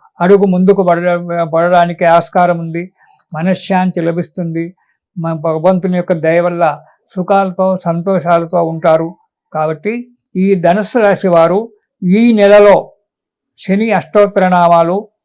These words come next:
శివ అష్టోత్తర నామాలు రెండూ కూడా పారాయణం చేయండి. అలా చేయడం వల్ల మనశ్శాంతి దొరికి చేసేటువంటి ఒక కార్యక్రమాలలో విజయాన్ని పొందుతారు,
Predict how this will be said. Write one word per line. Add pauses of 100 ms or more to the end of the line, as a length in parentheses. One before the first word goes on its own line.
(140)
శివ
అష్టోత్తర
నామాలు (300)
రెండూ
కూడా
పారాయణం
చేయండి. (380)
అలా
చేయడం
వల్ల (580)
మనశ్శాంతి
దొరికి (300)
చేసేటువంటి
ఒక
కార్యక్రమాలలో
విజయాన్ని
పొందుతారు,